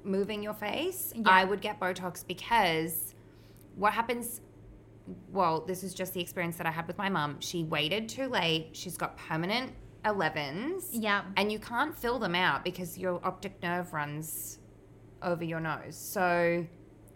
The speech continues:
Speaker 2: I'll tell you the reason I started doing it is because I would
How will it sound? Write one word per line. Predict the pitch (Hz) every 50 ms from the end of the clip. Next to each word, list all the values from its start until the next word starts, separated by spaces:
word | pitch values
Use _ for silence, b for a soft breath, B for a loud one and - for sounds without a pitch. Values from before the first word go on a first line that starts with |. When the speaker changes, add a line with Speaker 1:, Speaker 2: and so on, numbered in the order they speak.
| - - - - - - - -
Speaker 2:
I'll | - 240
tell | 233 240 240 233
you | 240
the | 254 262
reason | 262 269 269 285 277
I | 240 175 185
started | 196 - 202 185 180 185 190 190 190 190 - -
doing | - 202 202 196 185 180 170
it | 139 - - 233 254 254 240 - -
is | - 220 220
because | - 233 214 - 226 214 -
I | 202 214 214
would | 208 214 214 208 202 - -